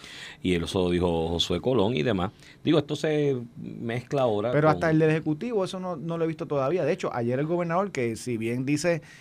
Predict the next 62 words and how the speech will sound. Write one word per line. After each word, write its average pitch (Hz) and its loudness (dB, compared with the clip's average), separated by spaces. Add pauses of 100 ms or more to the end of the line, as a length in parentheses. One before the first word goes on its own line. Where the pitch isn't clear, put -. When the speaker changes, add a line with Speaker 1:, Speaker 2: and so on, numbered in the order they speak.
(140)
Speaker 2:
mira, 147 2
que 131 -2
restablezcan 110 0
el 156 0
sistema 165 -2
cuanto 156 -4
antes, 180 -6 (260)
también 127 2
es 160 0
bien 147 0
cuidadoso 135 2
en, 123 -2
en 113 -2
reclamarle 117 0
a 101 0
Luma 123 2
Speaker 1:
Bueno, - -8
pero - 0
él 85 2
es 85 0
el 85 2
Speaker 2:
públicamente. 87 0
Speaker 1:
que - -12
representa 85 -6
al 85 -4
pueblo 90 0
en 87 -2
esa 85 -4
relación 85 -4
contractual, 87 -2
no 131 -2
puede 90 0
dispararse 90 0 (200)
Speaker 2:
<clears throat> - -18
Speaker 1:
a 98 4
la, 92 2
a, - -2
Speaker 2:
Sí, 98 0
yo - 8
Speaker 1:
a 95 8
Speaker 2:
creo 95 8
que 98 0
esa 196 4
es - 4
la 196 6
Speaker 1:
a 196 6
Speaker 2:
crítica. 147 0 (160)
Speaker 1:
¿sabes? 165 4
No 107 0
se 175 2
puede, 87 -4
o - -20
sea, 123 2 (220)
vamos, 135 0
vamos 151 0
en 151 -4
eso, 104 -6
porque, - -6 (600)
o - -14
sea, 92 -10
yo 85 -6
tengo, 104 2